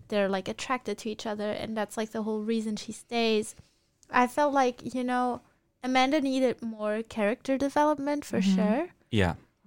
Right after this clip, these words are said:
Speaker 1: While Iris, I mean, she, I think it's really great,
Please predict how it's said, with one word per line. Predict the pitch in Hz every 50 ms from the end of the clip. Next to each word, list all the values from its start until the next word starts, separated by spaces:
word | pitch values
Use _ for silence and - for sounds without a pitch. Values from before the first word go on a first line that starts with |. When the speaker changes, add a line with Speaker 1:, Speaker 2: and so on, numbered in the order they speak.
| _ _ _ _
Speaker 1:
While | - 262 269 269 262 269 269 269 - - -
Iris, | 277 277 277 302 311 330 339 339 339 330 - - - - - - - 277 - -
I | 285 294
mean, | 294 311 311 294 294 - - _ _ _ _ _ _ _ _ -
she, | - - - 311 311 339 349 359 320 - - _ _ _ _ _ _ - 262 247 _ _ _ _ _
I | - 277 294
think | 277 - 359 359 381 370 - - _
it's | - 285 277 - - 247
really | 269 269 294 294
great, | 233 - 214 220 214 220 277 302 -